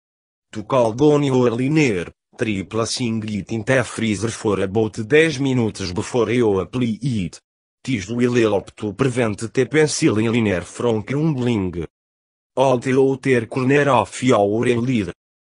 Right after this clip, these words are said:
Place your fingers on the outer edge of your upper lash line and pull outwards gently so that the eyelid is taut. This will help to ensure that you create a straight V line along your upper lash line.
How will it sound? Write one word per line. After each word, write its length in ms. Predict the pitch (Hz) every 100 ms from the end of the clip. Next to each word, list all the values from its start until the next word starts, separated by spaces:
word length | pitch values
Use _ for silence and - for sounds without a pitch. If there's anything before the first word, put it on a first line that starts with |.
| _
Place 420 | 127 120 98 -
your 240 | 135 123
fingers 760 | 113 - 120 101 139 135 101 92
on 160 | 139 135
the 180 | 131
outer 400 | 135 135 131 127
edge 320 | 120 101 92 110
of 320 | 117 95 -
your 340 | 101 101 107 107
upper 300 | 101 131 107
lash 360 | 107 113 127
line 360 | 127 117 113 113
and 320 | 110 95 90
pull 260 | 139 123 123
outwards 680 | - 117 135 131 110 - 87
gently 480 | 98 120 110 113 104
so 240 | - 135
that 300 | 123 113 104
the 260 | 113 - 104
eyelid 640 | 98 95 117 123 110 95
is 220 | 117 90
taut. 440 | - 101 104 101 _ _ _ _ _
This 280 | 135 110 95
will 260 | 120 123
help 400 | 123 107 95 -
to 160 | - 110
ensure 480 | 113 110 - 139 120
that 320 | 120 104 -
you 320 | 147 139 123
create 480 | - 143 120 104 -
a 100 | 107
straight 540 | - - 131 113 92
V 240 | 104 92 123
line 300 | 123 117 110
along 380 | 110 123 117
your 420 | 104 110 101 107 107
upper 280 | 101 131
lash 380 | 107 107 117 127
line. 400 | 123 123 98 85